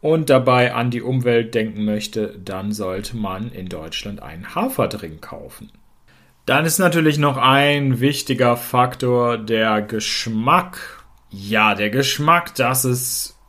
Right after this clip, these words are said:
eine Frage, die man wahrscheinlich kaum wissenschaftlich klären kann. Der Geschmack ist immer sehr subjektiv und einige Leute werden sagen, dass Kuhmilch viel besser schmeckt.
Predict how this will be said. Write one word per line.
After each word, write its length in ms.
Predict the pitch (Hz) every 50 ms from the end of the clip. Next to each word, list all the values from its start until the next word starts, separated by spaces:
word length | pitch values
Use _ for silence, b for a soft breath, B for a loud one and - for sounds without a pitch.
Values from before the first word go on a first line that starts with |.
| _ _
eine 340 | - - 107 165 160 143 139
Frage, 720 | 131 - - - - - 107 107 104 113 127 135 127 117 110
die 180 | 110 113 110
man 240 | 110 113 110 107 104
wahrscheinlich 840 | 101 104 104 - - 107 101 104 107 104 - - - - - - - - _ _ _ _ _ _ _ _ _ _ -
kaum 380 | - - - 104 107 113 110 107
wissenschaftlich 840 | 113 123 - 120 104 104 - 101 90 87 - - - 85 - - -
klären 420 | - - 98 101 107 110 101 92
kann. 400 | 92 - - 90 85 82 80 90 B B B B B B B B B -
Der 100 | 98 92
Geschmack 500 | 110 110 - - 123 123 123 120 - -
ist 520 | 107 107 104 104 - - - - - -
immer 320 | 101 95 92 92 92 92
sehr 300 | 90 85 92 92 90 90
subjektiv 1200 | 87 - 117 143 143 131 - 131 123 113 - - - - 117 113 117 117 117 120 120 - - - _ _ _ _
und 360 | _ 113 110 101 98 98 101 -
einige 340 | 101 101 104 104 104 107
Leute 420 | 98 104 98 95 95 92 110 98 92
werden 280 | 95 92 92 90 92
sagen, 380 | 92 92 95 87 87 85 87 87
dass 300 | 85 87 98 - - -
Kuhmilch 720 | - - 143 143 135 131 123 110 107 104 101 101 98 - -
viel 340 | - - - 139 135 127 107
besser 400 | 110 113 113 - - 107 107 107
schmeckt. 720 | - - - 101 95 92 95 92 - - - - - -